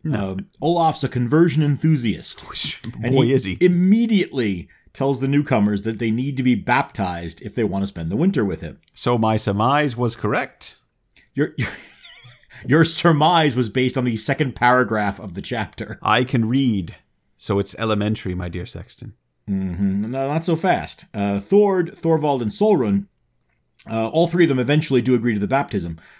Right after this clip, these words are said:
Speaker 2: largely because they've probably read a few other sagas and know what happens to people who refuse to convert when Olaf tells them to.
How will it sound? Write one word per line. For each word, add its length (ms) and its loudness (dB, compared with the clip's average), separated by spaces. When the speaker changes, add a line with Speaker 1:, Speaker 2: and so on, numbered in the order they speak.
Speaker 2:
largely 340 2
because 300 2
they've 220 -2
probably 260 0
read 140 -2
a 40 -4
few 160 -2
other 140 -6
sagas 500 0
and 280 -6
know 120 -2
what 200 0
happens 340 -4
to 80 -12
people 280 -4
who 120 0
refuse 460 4
to 100 -2
convert 460 -2
when 120 -4
Olaf 380 -8
tells 260 0
them 160 0
to. 220 -8